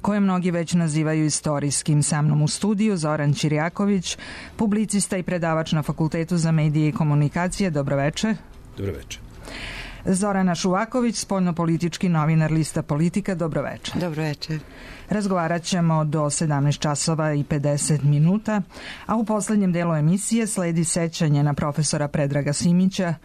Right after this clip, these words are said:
Speaker 1: koji je danas sahranjen na novom groblju u Beogradu.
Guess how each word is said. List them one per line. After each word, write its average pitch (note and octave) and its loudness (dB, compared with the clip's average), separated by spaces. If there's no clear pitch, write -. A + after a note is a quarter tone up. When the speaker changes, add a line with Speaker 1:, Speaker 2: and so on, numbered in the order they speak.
Speaker 1:
koji A3 0
je G3+ 0
danas D3+ 0
sahranjen E3+ 2
na F3+ 2
novom D3+ 4
groblju D3 2
u E3 2
Beogradu. B2+ -4